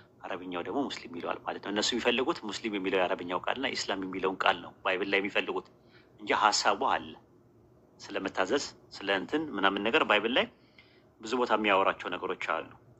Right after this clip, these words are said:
ለምሳሌ መዝሙረ ዳዊት ምዕራፍ ስልሳ ሁለት ቁጥር አንድ ላይ «ነፍሴ አምላክን የምትገዛ አይደለችምን?» ይላል።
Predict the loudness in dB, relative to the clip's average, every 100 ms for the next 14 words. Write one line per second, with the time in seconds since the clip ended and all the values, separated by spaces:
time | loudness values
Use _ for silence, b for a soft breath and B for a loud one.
0 | -18 -10 -6 0 2 2 2 2 2 2
1 | 2 -2 -2 -4 -2 -2 -4 -2 -2 0
2 | -4 -6 -2 0 2 4 4 2 0 -4
3 | -10 B B B -8 -6 -4 -6 -2 0
4 | 2 2 0 -2 -2 -2 -2 -2 -4 -6